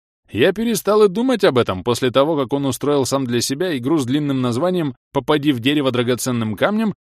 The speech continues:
пущенным из рогатки с расстояния в двадцать пять безумных скачков и одного прыжка мамонта». Спешу заметить, попал орбит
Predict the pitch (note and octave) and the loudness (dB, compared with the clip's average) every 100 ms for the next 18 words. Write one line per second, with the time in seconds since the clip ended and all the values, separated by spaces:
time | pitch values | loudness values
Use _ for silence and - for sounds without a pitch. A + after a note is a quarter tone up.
0 | - D#3+ - D3+ C#3 A#2 A2 D3 G3+ G3+ | -2 0 0 -2 -2 -2 -2 -2 -2 -4
1 | D3 C#3+ - A#2+ C#3+ F#3 C#3+ A2+ C3+ - | -4 -4 -2 0 0 0 -4 0 0 0
2 | A2 - E3+ C3 A#2+ C#3+ B2+ - - - | -4 -4 -2 -2 0 0 -2 -4 -8 -6
3 | - G#3+ E3+ E3 C#3+ C#3+ E3+ D#3+ D3 - | -4 -4 -2 -2 0 0 0 0 -4 -4
4 | C#3 B2+ G2 F2 D#2+ - _ _ _ _ | -2 -2 -4 -6 -14 -18 _ _ _ _
5 | _ _ _ - - C#3 C#3+ C3 E3 D#3+ | _ _ _ -10 -2 0 2 2 0 -2
6 | G2 F2+ D3+ D3+ A3 F#3+ A#2 F#2 F2+ | -4 -4 0 2 2 2 2 -2 -8